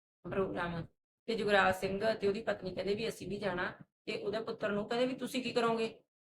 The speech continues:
ਤੁਹਾਡਾ ਕੀ ਕੰਮ ਆ ਉੱਥੇ? ਪੇਂਡੂ ਪਹਿਰਾਵਾ ਪਾਇਆ ਤੁਹਾਡਾ, ਸਾਨੂੰ ਲੋਕ ਕੀ ਕਹਿਣਗੇ? ਸਾਡਾ ਮਜ਼ਾਕ ਉਡਾਉਣਗੇ, ਅਸੀਂ ਨਹੀਂ ਤੈਨੂੰ ਲੈ ਕੇ ਜਾਂਦੇ, ਤੁਸੀਂ ਚਲੇ ਜਾਓ ਵਾਪਸ।"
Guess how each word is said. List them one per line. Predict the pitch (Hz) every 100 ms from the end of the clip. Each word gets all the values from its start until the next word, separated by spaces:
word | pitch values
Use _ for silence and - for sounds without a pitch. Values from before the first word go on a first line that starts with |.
| -
ਤੁਹਾਡਾ | 233 247
ਕੀ | 247
ਕੰਮ | 240 226 226
ਆ |
ਉੱਥੇ? | 226 226
ਪੇਂਡੂ | 170 240 165
ਪਹਿਰਾਵਾ | 220 185 175 175 180
ਪਾਇਆ | 185 180
ਤੁਹਾਡਾ, | 185 180 180 180 - _ -
ਸਾਨੂੰ | 240 247 247
ਲੋਕ | 226 -
ਕੀ | 233
ਕਹਿਣਗੇ? | 226 233 262
ਸਾਡਾ | 254 220 208
ਮਜ਼ਾਕ | 196 190 185
ਉਡਾਉਣਗੇ, | 196 185 185 196 196 - _ _ _ -
ਅਸੀਂ | 226 262
ਨਹੀਂ | 262
ਤੈਨੂੰ | 285 254
ਲੈ | 220
ਕੇ | 202 196
ਜਾਂਦੇ, | 196 196 226
ਤੁਸੀਂ | - 240 226 214 202 202 180
ਚਲੇ | - 226 220
ਜਾਓ | 202 185
ਵਾਪਸ।" | 185 180 -